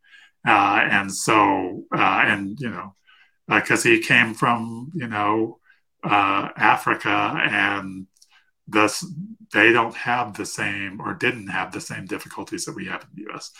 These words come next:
So it did not occur to him that that would be, it did not seem to occur to him that that would be what we came out with, but that's where, you know, the, you know, the, you know, the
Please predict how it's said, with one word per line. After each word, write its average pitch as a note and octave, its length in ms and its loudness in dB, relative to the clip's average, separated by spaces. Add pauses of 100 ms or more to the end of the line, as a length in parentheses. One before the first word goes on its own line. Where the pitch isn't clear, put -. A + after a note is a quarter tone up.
(300)
So A#2 220 6
it C3 180 4
did A#2+ 180 4
not A#2 280 8
occur A#2 320 2
to G#2+ 100 0
him F#2 260 -6
that G2 180 -8
that G2 320 -4 (100)
would F#2 240 -10
be, F#2 460 -6 (120)
it A2+ 100 -6
did A2+ 180 2
not A#2+ 260 6
seem A#2 260 -4
to G#2+ 120 -6
occur G2 240 -6
to F#2+ 100 -12
him F#2+ 260 -14 (380)
that - 140 -4
that A#2 260 4
would D#3+ 120 -8
be G2+ 140 2
what F#2+ 320 -4
we F#2+ 120 -2
came G2 260 -10
out B2+ 240 -2
with, F#2+ 180 -10
but A2+ 120 -8
that's G#2+ 320 -4
where, G2+ 420 -2 (480)
you A2+ 100 0
know, F#2+ 220 -2
the, A2+ 160 -6 (180)
you G#2+ 140 -6
know, G2 240 -8
the, G2+ 420 -8 (680)
you - 120 -10
know, G2 140 -2
the G2 260 -6